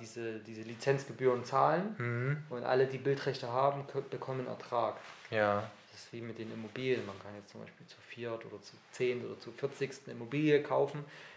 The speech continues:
Speaker 1: äh, mit diesen Smart Contracts
Speaker 2: Ja.
Speaker 1: und besitzt dann, äh, Teilchen davon, ähm, digitale.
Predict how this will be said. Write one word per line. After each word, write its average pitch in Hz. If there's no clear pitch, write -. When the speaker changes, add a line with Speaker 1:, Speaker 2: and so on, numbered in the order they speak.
Speaker 1:
äh, 123
mit 135
diesen 117
Smart -
Contracts 156
Speaker 2:
Ja. 110
Speaker 1:
und 117
besitzt 120
dann, 110
äh, 104
Teilchen 113
davon, -
ähm, 104
digitale. 107